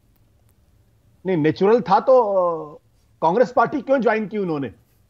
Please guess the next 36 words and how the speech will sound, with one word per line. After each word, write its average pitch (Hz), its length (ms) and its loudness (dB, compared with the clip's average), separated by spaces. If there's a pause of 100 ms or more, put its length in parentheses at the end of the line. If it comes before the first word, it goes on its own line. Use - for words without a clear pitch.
पिताजी 185 340 -2
की 254 120 -2
मृत्यु 214 320 -2
के 233 160 2
बाद 220 200 2
उन्होंने 240 200 -2
कांग्रेस 240 320 -2
पार्टी 220 280 0
क्यों 208 180 0
ज्वाइन 156 300 -2
की? 120 200 -8 (380)
और 185 120 2
उनको 214 220 0
बीस 220 300 -4
साल 269 200 0
क्यों 254 160 -2
लग 233 180 -2
गए 247 100 2
इस 202 80 -4
बात 220 200 0
को 226 100 -2
रियलाइज 220 380 0
करने 220 280 -6
के? 226 80 0
भारतीय 185 340 0
जनता 214 140 0
पार्टी 208 300 0
उनकी 220 180 -6
नेचुरल 220 320 0
पार्टी 208 360 0
है। 208 200 -4 (380)
इकतीस 208 480 -2
साल 240 200 4
की 247 160 -10
उम्र 226 320 0
में 214 340 -4